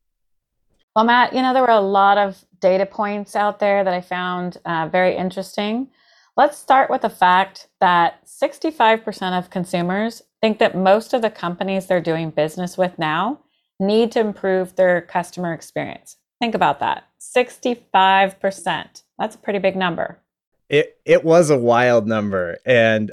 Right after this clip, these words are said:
Speaker 2: I completely agree on that being a big point of the research. That was also up from fifty-nine percent last year, but from thirty-five percent in twenty nineteen. So we have this, this progression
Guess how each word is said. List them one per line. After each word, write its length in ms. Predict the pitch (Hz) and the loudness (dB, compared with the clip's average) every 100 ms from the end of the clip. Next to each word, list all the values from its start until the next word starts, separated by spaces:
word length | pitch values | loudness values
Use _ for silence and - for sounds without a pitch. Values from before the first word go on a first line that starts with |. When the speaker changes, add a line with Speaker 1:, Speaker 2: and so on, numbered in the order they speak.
| - | -8
Speaker 2:
I 140 | 110 110 | -4 -4
completely 560 | 123 110 156 131 131 | -4 0 0 2 0
agree 380 | 113 101 120 123 | 0 -4 0 0
on 140 | 107 | 0
that 220 | 110 107 101 | -2 -4 -6
being 420 | 110 104 101 101 | -6 -4 -6 -8
a 80 | 107 | -10
big 420 | 92 110 98 85 _ _ _ | -8 -6 -6 -8 _ _ _
point 260 | - 120 107 | -4 -2 -2
of 140 | 90 | -6
the 80 | 95 | -8
research. 580 | 92 95 139 160 - - - _ _ _ _ | -8 -2 0 0 -2 -16 -20 _ _ _ _
That 160 | 131 190 | -2 0
was 120 | 165 | 0
also 340 | 143 - 131 - | -2 0 -4 -4
up 300 | 127 123 - _ _ | -6 -6 -8 _ _
from 460 | - 123 107 107 - _ | -8 -4 -4 -6 -10 _
fifty-nine 720 | - 160 156 180 139 117 113 | 0 0 2 -2 0 0 -2
percent 360 | 113 - 104 | -4 -4 -4
last 380 | 104 117 123 - | -4 -4 -4 -6
year, 420 | 95 90 85 87 _ _ _ _ 110 | -8 -6 -8 -12 _ _ _ _ -10
but 340 | 104 123 - _ - | -2 -2 -2 _ -8
from 240 | 135 117 | -4 -4
thirty-five 1120 | - _ - 156 147 131 - 123 123 139 135 | -8 _ 2 2 0 -6 -6 -2 2 2 0
percent 420 | - 107 113 98 | -4 -4 -2 -4
in 120 | 95 95 | -6 -10
twenty 340 | - 110 104 | -4 -4 -2
nineteen. 640 | 98 95 - - 113 82 | -4 -8 -12 -8 -8 -8
So 160 | - 104 | -8 -6
we 80 | 110 | -2
have 160 | 131 | 0
this, 260 | 131 123 - _ _ - | 2 0 -2 _ _ -8
this 120 | 120 | -8
progression 1120 | - - 117 95 123 135 - 123 104 101 98 | -6 -2 -2 0 -2 0 0 0 0 -4 -8